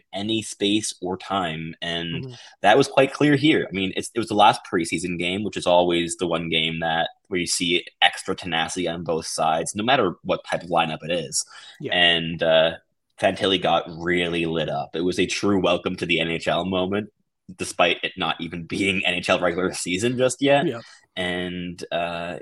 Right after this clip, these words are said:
Speaker 1: yeah, I, I thought that it represented, uh, yeah, again, i-,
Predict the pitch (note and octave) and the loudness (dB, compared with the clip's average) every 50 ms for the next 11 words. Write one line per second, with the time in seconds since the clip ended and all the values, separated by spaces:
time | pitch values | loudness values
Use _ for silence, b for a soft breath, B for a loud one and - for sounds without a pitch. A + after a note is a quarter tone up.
0 | - _ - F2 G2 G2 A2 G#2 F2+ - - F#2 - - A2 G#2+ - A2+ G#2+ G#2+ | -14 _ -12 -6 -4 0 0 0 0 0 -2 -4 -6 -8 -8 -4 0 2 2 2
1 | - - G2 F#2+ F#2 F2+ - B B B B B B - A2 G#2+ G2+ - G2+ G2 | 2 2 2 4 4 4 2 B B B B B B 0 2 2 2 2 2 2
2 | F#2+ F#2+ F#2 F#2 E2 - - E2+ D#2+ D#2+ D2 - - - - _ _ _ _ _ | 4 4 4 2 0 -2 -2 0 0 0 0 -2 -4 -10 -20 _ _ _ _ _
3 | _ - D3+ - - - - - - E2+ E2 C#2+ - - - - G2+ | _ 4 4 4 4 4 0 0 2 2 2 0 -2 -6 -8 -8 -8